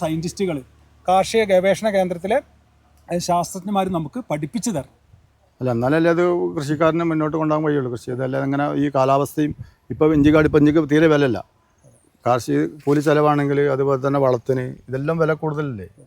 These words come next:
Speaker 2: ഇതൊക്കെ മേടിച്ചിട്ട് വേണം. തൊഴിലാളികൾ നമ്മൾ കാർഷിക, നമ്മൾ തന്നെ പണിയെടുക്കുന്നതാണ്. അത് കർഷക തൊഴിലാളികൾ ഈ രംഗത്തേക്ക് അധികം ഇപ്പോൾ വരുന്നില്ല.
Speaker 1: ഉം.
Speaker 2: പുറത്തുള്ളൊക്കെ ഏകദേശം ബംഗാളികളാണല്ലോ വരുന്നത്.
Speaker 1: അതെ, അതെ.
Speaker 2: അവര് ഇങ്ങനത്തെ പണി അവർക്ക് അറിയൂല. അപ്പൊ പിന്നെ കെട്ടിടപ്പണികൾ
Speaker 1: ഇത് എങ്ങനെ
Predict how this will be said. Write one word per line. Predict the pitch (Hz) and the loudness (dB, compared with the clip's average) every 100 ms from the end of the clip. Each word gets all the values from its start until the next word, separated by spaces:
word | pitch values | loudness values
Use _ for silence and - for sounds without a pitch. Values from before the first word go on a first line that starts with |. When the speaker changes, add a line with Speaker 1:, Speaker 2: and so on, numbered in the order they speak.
| _ 104 | _ -12
Speaker 2:
ഇതൊക്കെ | 113 - 147 | -8 -4 -2
മേടിച്ചിട്ട് | 143 131 147 156 | -2 -4 -4 -4
വേണം. | 147 160 _ _ _ _ | -4 -8 _ _ _ _
തൊഴിലാളികൾ | 131 143 151 160 165 | 2 4 4 4 4
നമ്മൾ | 160 165 185 - | 2 0 -2 0
കാർഷിക, | 139 - 156 151 139 | 0 0 -8 -4 0
നമ്മൾ | 135 | 2
തന്നെ | 156 185 | 4 4
പണിയെടുക്കുന്നതാണ്. | 180 156 147 123 87 - _ 120 _ _ | 2 2 0 0 -4 -12 _ -20 _ _
അത് | 123 | -4
കർഷക | 127 131 139 | 0 2 4
തൊഴിലാളികൾ | 143 147 156 156 156 180 156 | 4 4 4 2 2 0 0
ഈ | |
രംഗത്തേക്ക് | 156 151 156 151 151 | 2 2 2 2 2
അധികം | 139 151 | 0 -2
ഇപ്പോൾ | 143 143 | 2 2
വരുന്നില്ല. | 139 160 147 90 - 139 | 4 0 -2 -6 -12 -18
Speaker 1:
ഉം. | 117 _ _ _ _ _ - | -18 _ _ _ _ _ -6
Speaker 2:
പുറത്തുള്ളൊക്കെ | 104 131 143 147 | -2 2 2 4
ഏകദേശം | 143 147 156 147 | 4 4 4 2
ബംഗാളികളാണല്ലോ | 143 143 151 156 151 143 | 4 4 6 4 4 2
വരുന്നത്. | 117 120 92 | 0 -4 -8
Speaker 1:
അതെ, | 156 143 | -10 -12
അതെ. | 123 _ _ - | -14 _ _ -4
Speaker 2:
അവര് | 113 135 160 170 196 165 | 0 2 2 0 -2 -2
ഇങ്ങനത്തെ | 160 156 170 | 0 0 0
പണി | 160 160 | 2 2
അവർക്ക് | 151 147 | 2 2
അറിയൂല. | 135 135 123 90 - _ | 2 2 0 -2 -10 _
അപ്പൊ | _ 113 | _ -6
പിന്നെ | 139 165 | -6 -4
കെട്ടിടപ്പണികൾ | 151 143 143 143 143 143 143 180 - _ _ _ _ _ | -4 -2 -2 -2 -2 -4 -4 -8 -18 _ _ _ _ _
Speaker 1:
ഇത് | 226 262 220 | 0 2 2
എങ്ങനെ | 247 285 | 2 2